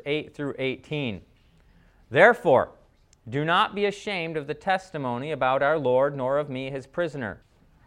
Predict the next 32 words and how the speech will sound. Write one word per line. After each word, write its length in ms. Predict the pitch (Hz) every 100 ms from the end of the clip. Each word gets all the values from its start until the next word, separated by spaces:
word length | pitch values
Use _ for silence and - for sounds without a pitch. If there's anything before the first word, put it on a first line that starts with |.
| -
but 160 | 117 -
share 400 | - 156 180 175
in 160 | 139
suffering 520 | - 175 170 165 175
for 140 | 180 135
the 100 | 120
gospel 600 | 123 135 160 - - 175
by 160 | 127
the 80 | 120
power 440 | - 143 139 147 147
of 220 | 117 110
God, 300 | 135 147 196 127
who 80 |
saved 420 | 110 - 147 160 190
us 320 | 233 - - _ _ _ _
and 200 | 120 131
called 280 | 156 185 165
us 200 | 147 -
to 160 | 160
a 80 | 156
holy 300 | 160 165 156
calling, 440 | - 147 131 107 110
not 340 | 156 247 -
because 360 | 233 - 226 240
of 100 | 240
our 140 | 247
works, 540 | 156 143 - - - _ _ _ _ _
but 120 | 165
because 300 | 160 160 160
of 100 | 151
his 340 | 131 175 180 165
own 320 | 156 156 156